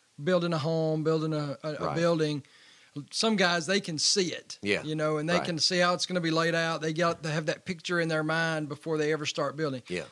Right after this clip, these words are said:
Speaker 1: That's not my personality. I
Speaker 2: Yeah.
Speaker 1: can't look at a piece of property and think what it's gonna be.
Speaker 2: Mm-hmm.
Speaker 1: Um, so how can someone like me that maybe struggles with creativity
Speaker 2: Sure.
Speaker 1: be a visionary leader?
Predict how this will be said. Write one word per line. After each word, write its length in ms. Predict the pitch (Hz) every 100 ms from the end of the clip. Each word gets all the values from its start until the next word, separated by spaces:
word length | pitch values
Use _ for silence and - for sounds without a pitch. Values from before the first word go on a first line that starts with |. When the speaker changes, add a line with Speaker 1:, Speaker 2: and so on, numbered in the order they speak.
| -
Speaker 1:
That's 260 | 196 -
not 240 | 208 196 175
my 160 | 185
personality. 640 | 175 170 165 160 139 131 127
I 100 | 151
Speaker 2:
Yeah. 100 | 165
Speaker 1:
can't 220 | 190 147
look 300 | 156 175 170
at 80 | 156
a 40 |
piece 300 | - 165 156
of 180 | 156 131 - -
property 560 | - 170 165 170 156 151
and 120 | 139
think 300 | - 185 131
what 140 | 156
it's 140 | 143 -
gonna 220 | 160 143
be. 360 | 127 143 131 117
Speaker 2:
Mm-hmm. 520 | 95 92 85 85 -
Speaker 1:
Um, 380 | 147 143 131 120 -
so 160 | -
how 220 | 180 214 262
can 200 | 269 220
someone 800 | - 220 208 156 151 139 135 127 _ _ _ -
like 340 | 147 202 208
me 480 | 165 139 135 135 131 - - -
that 220 | 131 151 160
maybe 320 | 170 175 165
struggles 760 | - - 196 220 208 160 139
with 340 | 135 147 - -
creativity 1000 | - 190 180 156 - 240 190 139 127 131
Speaker 2:
Sure. 240 | - - 85
Speaker 1:
be 340 | 113 190 208
a 160 | 160 156
visionary 840 | 131 160 180 156 160 151 143 143
leader? 540 | 135 147 156 117 92